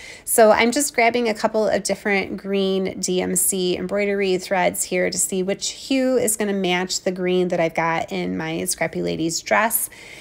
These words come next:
And I've picked one and I'm using a little foam mat here and then a really old ruler from Close to My Heart that has <laughs> been broken into, thanks to my son.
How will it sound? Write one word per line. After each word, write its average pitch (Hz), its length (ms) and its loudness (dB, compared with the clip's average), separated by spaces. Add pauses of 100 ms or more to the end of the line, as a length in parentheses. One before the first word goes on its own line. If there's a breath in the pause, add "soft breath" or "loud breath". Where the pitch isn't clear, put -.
(200 loud breath)
And 196 540 4
I've 185 320 2
picked - 320 -6
one 247 400 2 (120)
and 190 240 2
I'm 190 220 0
using 214 540 0
a 185 140 0
little 214 500 4
foam 202 600 2
mat 185 360 0
here 180 540 0
and 190 180 -2
then 180 340 0 (400 loud breath)
a 202 80 2
really 311 360 6
old 208 380 6
ruler 190 500 4
from 214 240 0
Close 214 320 2
to 226 60 -2
My 208 120 0
Heart 208 520 0
that 185 280 2
has - 420 0
<laughs> - 140 -12
been 214 120 2
broken 196 380 2
into, 175 500 -2
thanks - 440 -6
to 180 60 -6
my 175 160 -6
son. 175 400 -2